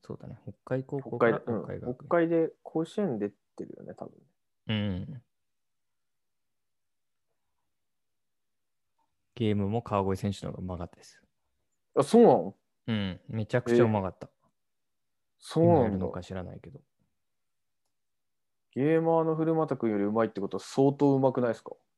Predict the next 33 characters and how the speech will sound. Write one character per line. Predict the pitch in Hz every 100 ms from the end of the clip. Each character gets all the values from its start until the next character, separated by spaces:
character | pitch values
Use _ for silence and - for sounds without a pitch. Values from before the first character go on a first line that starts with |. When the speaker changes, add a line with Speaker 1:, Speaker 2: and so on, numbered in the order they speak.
| _ _ -
Speaker 1:
相 | - 139 143
当 | 139 139 123
や | 120
っ | - _
て | 117
ま | 117
す | 107 - -
ね、 | -
多 | - 90
分 | 90
あ | 90
れ | 90
は。 | 85 - _ _ _ _ _ _ _ _ _ _
Speaker 2:
そ | - 127
う | 123
な | 101
ん | -
だ。 | - 98
な | 139
の | 160
に | 131
野 | 113 110
球 | - 117
も | 110 110
う |
ま | 107
か | 104
っ | -
た | -
ん |
だ。 | - - _ 170 208
Speaker 1:
う |
ん。 | 185 98 - - -